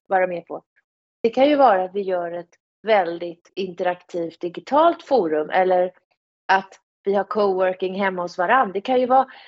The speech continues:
massa olika format. Men jag tycker inte att vi ska låta medarbetare bestämma sitt arbetssätt och sen så hålla sig i det för all evig framtid. Det kan inte heller vara lösningen.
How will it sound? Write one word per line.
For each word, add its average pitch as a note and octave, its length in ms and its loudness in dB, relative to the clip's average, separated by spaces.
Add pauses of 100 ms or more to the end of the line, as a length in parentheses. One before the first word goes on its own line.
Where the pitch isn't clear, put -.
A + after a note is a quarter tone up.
(120)
massa - 420 -2 (100)
olika G3 300 -4
format. - 460 -12 (260)
Men B3+ 160 -2 (160)
jag C4+ 260 -2
tycker D4 380 -2
inte C#4+ 280 0
att G#3 140 -6
vi G3+ 60 0
ska G3+ 200 -4
låta F3+ 680 0
medarbetare E3+ 840 -4 (400)
bestämma A3+ 640 2
sitt G3 200 -8
arbetssätt E3+ 520 -4
och G#3+ 120 -10
sen G3 160 -4
så F#3 140 -8
hålla F3+ 340 -2
sig F3+ 180 -8
i F3 40 -6
det D#3+ 300 -6
för G#3+ 140 -2
all E3 240 2
evig E3 280 -4
framtid. G3 500 -2 (380)
Det B3 100 -4
kan F4 200 -2
inte D4 120 -10
heller E4 520 4
vara D#3 120 0
lösningen. C#3+ 640 -10